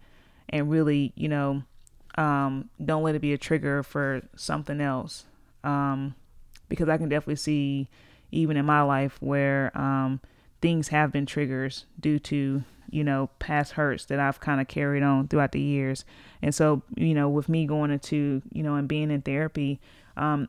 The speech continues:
it's been helpful because it's helped me basically unpack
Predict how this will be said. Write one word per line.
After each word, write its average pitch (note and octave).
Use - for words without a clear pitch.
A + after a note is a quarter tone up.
it's D#3+
been D3
helpful D3+
because C#3+
it's D3
helped D3
me D3
basically C#3
unpack D3